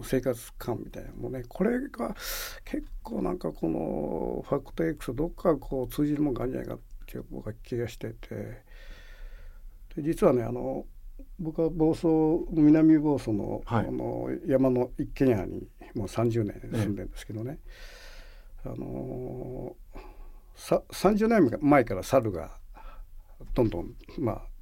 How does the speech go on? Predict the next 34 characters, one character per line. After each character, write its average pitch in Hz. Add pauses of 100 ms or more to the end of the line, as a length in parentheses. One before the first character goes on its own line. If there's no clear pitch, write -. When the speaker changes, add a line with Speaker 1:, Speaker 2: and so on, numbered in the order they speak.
Speaker 1:
塩 139
害 139
と 117
い 104
う 104 (200)
形 113
で 107
猿 139
が 113
出 120
て 120
く 117
る 123
わ -
け 110
で 113
す -
よ。 -
Speaker 2:
え 127
え。 -
え 123 (280)
え。 92 (520)
Speaker 1:
で、 156
こ -
れ 208
が 196
ね、 120 (280)
こ 143
の 156
三 190
十 202
年 196
間 120
に、 113